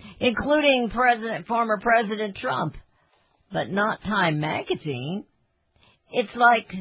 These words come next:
they want the political opponents to know they're liars who abuse power, and <laughs> they're pretty proud of it. They can't do a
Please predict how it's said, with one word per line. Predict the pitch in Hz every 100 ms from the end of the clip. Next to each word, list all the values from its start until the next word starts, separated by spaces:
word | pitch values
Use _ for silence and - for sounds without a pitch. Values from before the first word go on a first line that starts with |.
| - _
they | 175 202 208
want | 202 226 247
the | - 190
political | 190 175 214 233 214 165
opponents | 160 - 196 202 208 -
to | 175
know | 165 175 196 214
they're | 165 143 147
liars | 156 165 208 240 269 294
who | 196 165
abuse | 151 160 226 262 240 -
power, | 240 247 254 196
and | 165 151 139 151
<laughs> | -
they're | 240 254
pretty | 202 214 -
proud | 202 147 117 95
of | 85 76
it. | 80
They | - -
can't | 175 208 - -
do | 190
a | 202